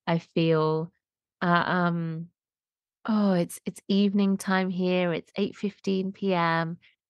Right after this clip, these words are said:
It's deep winter. Um, we've had to put the fireplace back on. We haven't used it for a couple of years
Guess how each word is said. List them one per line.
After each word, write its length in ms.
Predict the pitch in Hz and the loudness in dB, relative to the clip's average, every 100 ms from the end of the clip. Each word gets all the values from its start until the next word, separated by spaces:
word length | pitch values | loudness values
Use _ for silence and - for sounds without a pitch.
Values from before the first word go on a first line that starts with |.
| _ | _
It's 260 | 180 - - | 0 0 -4
deep 400 | 170 208 202 - | -4 2 2 2
winter. 760 | 190 185 180 180 175 170 170 170 _ _ _ - | 0 0 0 2 2 4 0 -4 _ _ _ -2
Um, 600 | 175 170 165 160 165 - _ | 2 2 0 -2 -8 -14 _
we've 100 | 185 | -12
had 200 | - 180 | -6 -6
to 80 | - | -4
put 160 | - | -4
the 80 | 190 | -4
fireplace 800 | 180 - 196 196 190 180 180 175 | -4 2 4 4 2 2 2 0
back 320 | - 175 - | -2 -4 0
on. 280 | 170 165 165 | 2 2 2
We 100 | 165 | -2
haven't 260 | 165 165 - | -6 -6 -4
used 240 | 170 170 | -4 -2
it 100 | - - | -6 -4
for 60 | |
a 40 | 165 | -6
couple 300 | - 165 170 | -6 -4 -4
of 100 | 160 | 0
years 420 | 160 156 156 156 | 0 2 0 -2